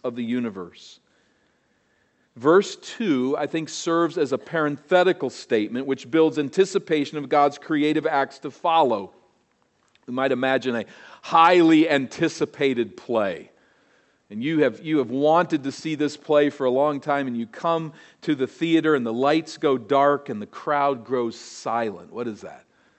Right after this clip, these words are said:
That is to build the anticipation.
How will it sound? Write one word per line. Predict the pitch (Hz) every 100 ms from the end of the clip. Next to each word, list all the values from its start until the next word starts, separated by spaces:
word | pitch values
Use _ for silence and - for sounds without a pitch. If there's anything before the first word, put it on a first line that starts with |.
| _ _ _ _
That | - 120
is | -
to | 98
build | 87 _ 139 127 131 120 104
the | 113 107
anticipation. | 104 104 120 - - 95 85 -